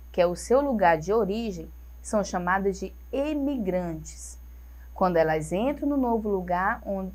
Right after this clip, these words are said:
onde vão viver, são chamadas de imigrantes.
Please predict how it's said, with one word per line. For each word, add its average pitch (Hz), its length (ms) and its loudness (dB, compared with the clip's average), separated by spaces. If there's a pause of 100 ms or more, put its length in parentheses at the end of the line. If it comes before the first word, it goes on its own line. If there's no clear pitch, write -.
(140)
onde 233 340 0
vão 165 220 -2
viver, 208 500 -2 (200)
são 220 240 -2
chamadas 202 600 0
de 214 140 -6 (220)
imigrantes. 226 920 -2